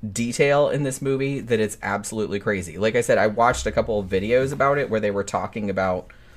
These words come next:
<laughs> all of the shit that was in there, all the shit that was going on in the background, like, all the stuff with, like, the numbers, all the stuff that people said, um, you know, that kind of, uh, you know, sort of, um, what's the word I'm looking for? That kind of, like, matched up with other things.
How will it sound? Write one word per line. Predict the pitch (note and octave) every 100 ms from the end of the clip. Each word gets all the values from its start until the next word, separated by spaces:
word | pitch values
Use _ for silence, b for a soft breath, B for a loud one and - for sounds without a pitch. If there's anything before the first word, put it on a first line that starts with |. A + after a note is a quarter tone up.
| b b b b b -
<laughs> | -
all | D3 -
of | C3+ -
the | B2
shit | - - A#2 -
that | B2+ B2+
was | B2+ G#2
in | G2+
there, | A#2+ C3 B B
all | A2+ B2+
the | C3
shit | C3+ C3
that | B2
was | B2+
going | B2 G#2+
on | G2+
in |
the | G2+
background, | B2+ C#3 C#3 C#3+ C3 B2 A#2
like, | G#2
all | F#2
the | G2+
stuff | G2 G2+ G#2+
with, |
like, | F#2+ F2+
the | G2
numbers, | B2 C3 A#2+ A#2+ A#2
all | G#2+ G#2
the |
stuff | G2+ F#2+ F#2+
that | G2
people | F2+ F#2+
said, | - B2+ A#2+ A#2+ A#2 A2+ B B B
um, | - G2+ G2 G2 F#2 -
you | A2+
know, | G2
that | G2+ F2+ -
kind | A2+ G#2
of, | F#2+ F#2+ - - - - - - - -
uh, | F#2 F2 E2+ E2+ E2+ -
you | G#2
know, | G2 F2
sort | - G#2 F#2+
of, | F2+ E2+ -
um, | F#2 F2 F2
what's | - F#2 -
the |
word | F2+ F2
I'm | E2
looking | E2+ E2+
for? | E2+ E2+ - B -
That |
kind | G#2 A2+
of, | G#2
like, | G#2
matched | G#2 G2+ G#2 G#2+
up | G2+
with | G2+
other | G#2
things. | B2 B2